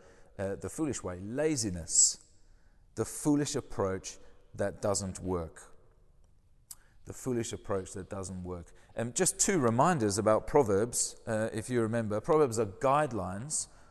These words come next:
of what generally happens, not guarantees of what will happen. Um, not, not, so it's not,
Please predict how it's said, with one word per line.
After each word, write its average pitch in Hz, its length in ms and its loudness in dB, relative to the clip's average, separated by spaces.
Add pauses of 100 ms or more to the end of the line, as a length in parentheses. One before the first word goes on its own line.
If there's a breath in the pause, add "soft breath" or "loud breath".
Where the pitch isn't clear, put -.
(140)
of 107 180 -2
what 110 240 -2
generally 120 680 -2
happens, 101 840 -10 (680)
not 107 420 -6
guarantees 107 960 -2 (260 soft breath)
of 107 180 -4
what 101 280 -4
will 101 220 -2
happen. 90 340 -10 (1500)
Um, 95 400 -8 (640 soft breath)
not, 139 320 -2
not, 139 280 -2
so - 160 4
it's 120 100 -2
not, 143 180 -2